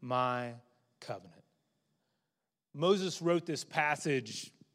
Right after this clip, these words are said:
many years later as a, to set the stage for what we're gonna look at in the coming weeks, the, the plagues that God would bring on the Egyptians as his plan to deliver his people began to unfold.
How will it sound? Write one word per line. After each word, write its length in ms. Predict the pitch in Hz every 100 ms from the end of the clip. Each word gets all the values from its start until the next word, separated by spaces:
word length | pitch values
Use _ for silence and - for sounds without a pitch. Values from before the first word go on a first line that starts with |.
| -
many 320 | 139 151 147
years 580 | 135 131 147 147 131 110
later 560 | 123 131 131 117 107 - - _ _ - - -
as 200 | 175 170
a, 220 | 160 156 - - - - - 190
to 140 | - 180
set 400 | - 220 226 -
the 80 |
stage 640 | 160 - - 185 170 143 120
for 160 | 175
what 240 | 143 175 160
we're 100 | 160
gonna 180 | 151 139
look 240 | 160 156
at 160 | 143 127
in 100 | 127
the 60 |
coming 480 | 123 151 143 127 117
weeks, 540 | 135 123 - - - - - -
the, 180 | 147 156
the 160 | 147 147
plagues 760 | - - 170 175 165 131 117
that 220 | 151 - 143
God 380 | 139 135 131
would 220 | 123 127 107
bring 460 | 135 147 139 131 147
on 300 | 139 139 143
the 140 | 135 123
Egyptians 760 | 110 113 135 - 135 117 - - -
as 160 | 147
his 180 | 170 151
plan 760 | - - 170 170 175 160 147 127 - -
to 120 | - 151
deliver 680 | 143 135 147 147 139 127
his 220 | 139 143
people 480 | - - 147 - 127
began 440 | 117 127 139 139 127
to 180 | 127
unfold. 640 | 131 120 - 147 143 127